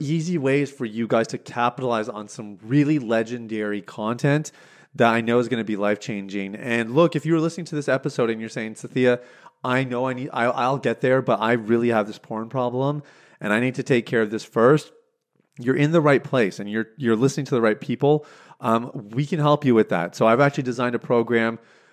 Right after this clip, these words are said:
called Deep Clean, and we help people quit porn, um, in a hundred twenty days or less. This is the most comprehensive solution we know of on the market. It's all inclusive. You get one-on-one coaching, group coaching, a community,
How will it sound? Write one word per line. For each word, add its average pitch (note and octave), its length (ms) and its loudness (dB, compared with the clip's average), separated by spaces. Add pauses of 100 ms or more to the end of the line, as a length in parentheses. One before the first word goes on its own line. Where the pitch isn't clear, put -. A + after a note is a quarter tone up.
(140)
called G#2 220 -2
Deep D#3 200 4
Clean, C#3+ 280 -2
and A2 200 -6
we A#2+ 140 0
help C3 200 2
people B2 300 -2
quit A#2 320 2 (320)
porn, A2+ 500 0
um, G2 320 -6
in G#2 200 -10
a G2+ 40 -8
hundred A2 260 -6
twenty A2+ 200 -4
days G#2+ 260 2
or G2 80 -2
less. G#2+ 360 2 (420)
This C#3+ 200 0
is D#3 220 2
the C#3 320 -4
most D3+ 220 0
comprehensive C3 540 -4
solution A2+ 360 -4
we A2+ 140 -4
know A2+ 160 6
of G#2+ 80 4
on G#2+ 100 -2
the G#2 80 -8
market. G#2+ 380 -2
It's G2+ 140 -4
all A2 240 4
inclusive. B2+ 500 0
You G#2 100 -6
get F#2+ 200 -4
one-on-one A#2+ 360 2
coaching, C#3+ 340 2
group C3+ 220 0
coaching, C3+ 380 0
a A2 60 -6
community, B2 580 0